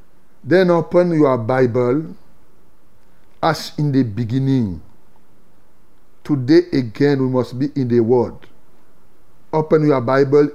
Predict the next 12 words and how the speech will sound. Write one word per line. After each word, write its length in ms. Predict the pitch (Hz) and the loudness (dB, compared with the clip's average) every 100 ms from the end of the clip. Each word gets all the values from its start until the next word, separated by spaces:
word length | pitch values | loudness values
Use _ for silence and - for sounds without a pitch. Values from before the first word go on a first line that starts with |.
| - | -2
in 240 | 135 123 | 0 2
the 120 | 117 | 2
book 280 | 110 120 143 - | 2 -2 -4 -6
of 200 | 110 - 120 | -10 -6 -4
Isaiah, 680 | 113 127 127 113 113 156 175 - - - - - - - - | -2 2 2 2 -2 -8 -16 -18 -20 -20 -20 -20 -20 -20 -20
chapter 600 | - - - 139 - 151 | -16 -6 -4 -4 0 -2
sixty, 720 | 131 - - 151 - - 139 131 - | -2 -12 -14 -14 -12 -10 -10 -10 -2
eh, 520 | 123 120 117 107 107 | 2 4 2 -2 -4
fifty-six. 1040 | - 143 - 147 - - 196 - - - - - - - - - | -4 -6 -6 -14 -10 -6 -6 -6 -16 -16 -18 -20 -20 -20 -20 -14
Yes. 480 | 110 107 180 - - - - - - - - 160 | -10 -8 -8 -12 -20 -20 -20 -20 -20 -20 -4 0
Isaiah, 680 | 135 143 131 123 135 226 - - - - - - - | 2 2 2 2 -2 -6 -14 -18 -20 -20 -20 -20 -20
chapter 640 | - - 143 - 135 107 | -10 -4 -4 -2 -4 -4